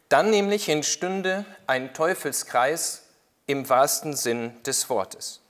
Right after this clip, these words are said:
Wenn Forderungen nach tiefgreifenden Veränderungen vorgebracht werden, ohne die Natur dessen zu kennen, was verändert werden soll, dann können derartige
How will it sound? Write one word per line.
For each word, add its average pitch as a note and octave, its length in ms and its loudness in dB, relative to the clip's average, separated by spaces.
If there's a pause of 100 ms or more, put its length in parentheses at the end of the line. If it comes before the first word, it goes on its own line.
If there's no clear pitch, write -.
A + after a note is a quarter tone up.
(1080)
Wenn D#3 200 2
Forderungen F#3+ 560 4
nach C#3 160 2
tiefgreifenden C3+ 880 2
Veränderungen B2+ 1040 2
vorgebracht E3+ 720 2
werden, G#2 320 0 (100)
ohne A3 400 2
die C4+ 220 -6
Natur C3 540 2
dessen G3 720 0
zu F3+ 180 -2
kennen, F#2+ 600 -2 (540)
was E3 440 2
verändert C3+ 720 0
werden G#2+ 260 0
soll, F#3 360 0 (840)
dann C#3 300 2
können F#3+ 400 0
derartige C#3+ 840 0